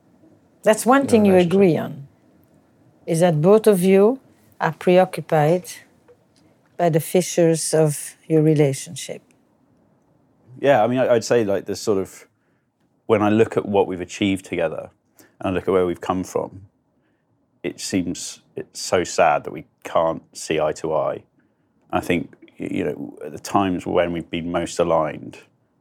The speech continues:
Speaker 3: I've been most happy in the business and I felt most sort of confident in myself as a, as a, as someone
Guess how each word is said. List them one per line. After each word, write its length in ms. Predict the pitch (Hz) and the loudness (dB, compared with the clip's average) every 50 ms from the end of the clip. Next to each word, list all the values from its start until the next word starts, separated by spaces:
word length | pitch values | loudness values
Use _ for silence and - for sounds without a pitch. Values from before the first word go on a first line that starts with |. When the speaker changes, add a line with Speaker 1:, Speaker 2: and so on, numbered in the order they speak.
| _ _ _ _ _ _ - | _ _ _ _ _ _ -2
Speaker 3:
I've 200 | 85 85 85 - _ _ - | -2 -2 -2 -6 _ _ -10
been 180 | 92 80 80 | -8 -6 -4
most 220 | 85 82 82 - - | -4 -4 -4 -4 -4
happy 500 | - 82 - - - 85 80 80 82 82 | -4 -4 -4 -4 -8 -8 -6 -6 -6 -6
in 360 | 80 73 80 80 78 - - _ _ _ | -6 -8 -8 -10 -10 -12 -14 _ _ _
the 100 | - - | -10 -8
business 640 | - 80 78 - - 73 78 76 - - - - _ _ _ _ _ _ _ - | -6 -6 -6 -6 -6 -6 -6 -6 -6 -10 -20 -20 _ _ _ _ _ _ _ -12
and 100 | 82 - | -12 -8
I 40 | - | -4
felt 240 | - 82 76 - | -2 -4 -4 -4
most 260 | 85 85 80 - - - | -6 -6 -6 -6 -6 -8
sort 180 | - 82 78 | -8 -8 -8
of 60 | - _ _ _ _ - | -10 _ _ _ _ -12
confident 640 | - - 95 92 85 - - 82 80 80 80 78 - _ - | -8 -6 -6 -6 -6 -6 -6 -4 -4 -4 -4 -6 -8 _ -12
in 140 | 85 85 | -10 -8
myself 540 | 82 80 - - - 87 80 80 78 - - | -8 -8 -8 -4 -2 0 0 0 -2 -6 -10
as 140 | 82 82 - | -14 -12 -12
a, 80 | 85 - - _ _ _ _ _ _ _ _ _ - | -12 -14 -14 _ _ _ _ _ _ _ _ _ -4
as 140 | 92 85 87 | -4 0 0
a, 260 | 87 80 78 80 - _ _ _ _ - | 0 0 0 -2 -6 _ _ _ _ -8
as 120 | 87 82 - | -6 -6 -4
someone 280 | - - 80 80 80 | -4 -6 -6 -6 -6